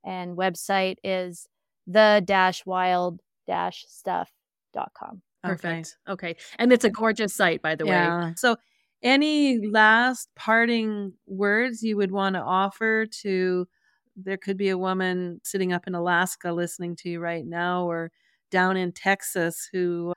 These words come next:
Speaker 3: uh, wants to walk away with just, uh, a piece of Elise's advice. What would you say to her?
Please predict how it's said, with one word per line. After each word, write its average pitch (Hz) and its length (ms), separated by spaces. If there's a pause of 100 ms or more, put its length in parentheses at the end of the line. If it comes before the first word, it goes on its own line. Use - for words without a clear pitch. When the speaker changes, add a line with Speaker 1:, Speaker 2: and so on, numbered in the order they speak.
(140)
Speaker 3:
uh, 175 480
wants 202 340
to 202 100
walk 190 320
away 190 340
with 180 260
just, - 380
uh, 175 340
a 185 60
piece 190 380
of 180 340
Elise's 180 560
advice. 196 640 (540)
What 214 140
would 233 140
you 247 60
say 254 220
to 262 100
her? 202 200